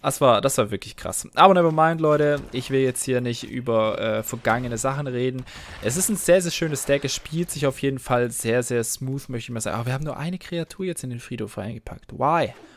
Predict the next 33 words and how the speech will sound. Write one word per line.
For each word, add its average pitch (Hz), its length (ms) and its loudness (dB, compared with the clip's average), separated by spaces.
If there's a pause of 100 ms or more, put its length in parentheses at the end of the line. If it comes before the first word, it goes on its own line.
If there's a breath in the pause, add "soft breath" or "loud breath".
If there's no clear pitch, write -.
Und - 60 -6
dann 156 100 4
auch 180 120 4
noch 170 100 0
den 156 100 -2
Underrealm 110 580 -2
Lich. - 300 -8 (380 loud breath)
Nicht 165 160 -2
optimal. 147 580 4 (200 loud breath)
Spielen 180 320 -4
hier 170 120 2
gegen 135 420 0
Weiß. 113 380 6
Das 110 160 -4
heißt 120 160 2
also, 113 140 -6
wir 110 60 -2
müssen 110 200 -4
aufpassen. 156 640 -2 (260 loud breath)
Die 123 160 -4
Weenies 143 480 0
könnten 139 340 -2
hier 123 200 0
am - 100 -6
Start 127 320 0
sein. 123 160 -4
Wir - 60 -10
gehen 107 180 -8
ins - 160 -10
Combat. 143 600 2
Attack, 123 520 0
Attack. 120 580 -2 (580 loud breath)
Zack. 143 580 2